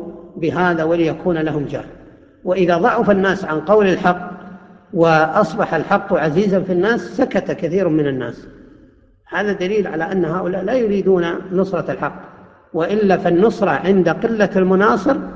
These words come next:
مقدمة ومأمور بها، بخلاف ما لو كانت المسألة معلومة ومشهورة فلا يحتاج الناس أن يتكلموا فيها.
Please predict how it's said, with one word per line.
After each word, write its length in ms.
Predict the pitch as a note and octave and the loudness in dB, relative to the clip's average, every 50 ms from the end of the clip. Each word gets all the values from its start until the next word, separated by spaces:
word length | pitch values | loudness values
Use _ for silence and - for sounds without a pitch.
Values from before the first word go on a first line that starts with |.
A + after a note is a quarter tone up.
| - - - - - - - | -16 -16 -18 -18 -14 -6 -2
مقدمة 640 | F3 F3 F3 A#3 C4 G3+ F3 D#3+ D#3+ C#3+ B2+ A#2+ - - - - - - - - - | -2 2 4 4 2 2 2 -2 -2 -2 -2 -6 -8 -12 -18 -20 -20 -20 -20 -12 -6
ومأمور 560 | E3 E3 F3+ F#3+ F3+ F3+ F3 G#3 A#3+ A3+ G#3 G3 | 0 2 4 4 4 4 2 4 4 4 4 4
بها، 480 | F3 E3 F#3+ G3 E3+ F3 F3 F3+ F#3 - - - - - - - - | 2 2 2 2 4 4 2 2 2 -2 -8 -12 -14 -14 -16 -12 -4
بخلاف 500 | G#3 G3+ - F3+ F#3+ F#3+ A3+ A3+ G3 F#3 | -4 -2 0 2 2 4 4 2 2 2
ما 120 | F#3 F#3 F3+ | 2 2 2
لو 140 | F3 E3+ | 2 2
كانت 400 | D#3+ E3+ G3 F#3+ F3+ E3+ D3+ - | 2 2 2 2 2 2 0 -2
المسألة 680 | E3+ D3+ E3 F#3+ F#3 D#3+ D#3 F#3+ G3 F#3+ - F3+ E3+ D#3 | -4 -4 -4 -6 -4 -2 0 0 0 0 -2 -4 -2 0
معلومة 480 | D#3 D#3 - C#3+ D#3 F#3 G3 F3+ E3 D#3 | 0 0 0 0 2 4 4 4 2 2
ومشهورة 680 | E3 E3+ E3+ E3 - - F#3+ G#3 A#3 B3+ C4 B3+ - - - - - - - - | -2 -2 -2 -4 -6 -4 0 0 0 0 0 -2 -6 -12 -14 -16 -20 -20 -14 -6
فلا 200 | - C#4+ B3+ B3 | -2 0 2 2
يحتاج 420 | A3 F3+ - - - F#3+ F#3 E3 | 2 0 -2 0 0 0 0 0
الناس 380 | E3 D#3+ E3 F3+ F3+ E3+ F3 - | 0 0 0 0 0 -2 -2 -2
أن 100 | F3+ E3+ | -2 -2
يتكلموا 560 | D#3+ - F3 F3 - F3+ D#3+ D3+ D3 C#3 C3 | -2 -2 -4 -4 -4 -2 -2 -2 -2 -2 -4
فيها. 220 | - C#3+ A#2+ F2 | -4 -6 -8 -10